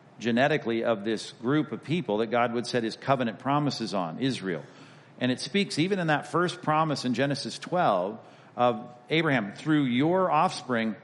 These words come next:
all the world will be blessed." Well, that's a seed of it. It's developed a little bit in chapter fifteen of Genesis and one more time in chapter seventeen in Genesis.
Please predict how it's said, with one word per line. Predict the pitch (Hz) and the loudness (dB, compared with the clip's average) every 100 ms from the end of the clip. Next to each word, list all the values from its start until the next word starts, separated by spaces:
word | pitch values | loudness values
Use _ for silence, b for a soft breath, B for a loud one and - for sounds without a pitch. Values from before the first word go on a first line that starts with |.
| - | 0
all | 147 165 175 | 4 6 4
the | 156 | 2
world | 139 160 147 | 2 2 2
will | 127 | 0
be | 120 | -2
blessed." | 101 127 117 85 - | 0 2 2 0 -4
Well, | 123 | 0
that's | 165 - | 0 0
a | |
seed | 113 - 202 156 | -4 -2 2 2
of | 92 | 0
it. | 78 - - - - | -4 -10 -20 -20 -6
It's | |
developed | - 127 160 156 | -2 4 4 4
a | 131 | 0
little | 143 143 | 0 0
bit | 139 | -2
in | 123 | 0
chapter | 120 113 113 | 0 0 -2
fifteen | - 117 - 180 175 | -4 -4 0 0 2
of | |
Genesis | 139 151 147 139 139 | 2 0 0 -2 -2
and | 117 | 0
one | 123 143 | 2 4
more | 139 | 2
time | 131 135 123 | 2 0 0
in | |
chapter | 117 117 107 | 2 0 0
seventeen | 101 160 175 170 156 156 | -2 0 2 0 0 2
in | 139 | 2
Genesis. | 123 135 131 135 127 | 2 0 0 -2 -4